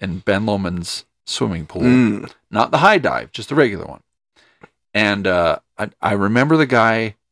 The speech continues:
Speaker 1: it was probably the high school coach, now that I think about it, asking if anyone didn't know how to swim, and I didn't want to be the one. And so they just had everybody jump in right
Speaker 2: Mm-hmm.
Speaker 1: there in the deep end. And I did, and I sank,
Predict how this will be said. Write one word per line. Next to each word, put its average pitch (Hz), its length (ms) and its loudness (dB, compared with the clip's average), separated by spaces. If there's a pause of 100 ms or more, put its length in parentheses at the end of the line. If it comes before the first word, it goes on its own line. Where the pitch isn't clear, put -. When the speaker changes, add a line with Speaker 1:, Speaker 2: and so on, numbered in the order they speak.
(540)
Speaker 1:
it - 40 -8
was 90 120 -6
probably 139 280 0
the 87 40 -4
high 92 140 0
school 80 280 -8
coach, 78 320 -10
now 82 120 -8
that 73 100 -10
I - 20 -18
think 104 160 -10
about 82 220 -12
it, - 60 -20 (640)
asking 107 360 0
if 90 140 -8
anyone 110 360 -2
didn't 120 260 0
know 90 120 -2
how 85 140 -2
to 78 100 -6
swim, 80 440 -8 (640)
and 85 100 -4
I 92 80 2
didn't 104 140 -2
want 98 140 -2
to 90 40 -6
be 98 140 0
the 85 60 -2
one. 82 360 -4 (720)
And 92 160 -4
so 92 400 2 (240)
they 101 120 -2
just 101 180 -8
had 110 120 4
everybody 113 300 4
jump 120 300 0
in 147 240 -2
right 92 200 4
Speaker 2:
Mm-hmm. 113 100 -2
Speaker 1:
there 131 120 6
in 131 80 0
the 117 80 -4
deep 151 240 -2
end. - 220 -10 (600)
And 87 140 -6
I 107 160 4
did, 143 460 4 (960)
and 95 160 -2
I 98 160 2
sank, - 600 -2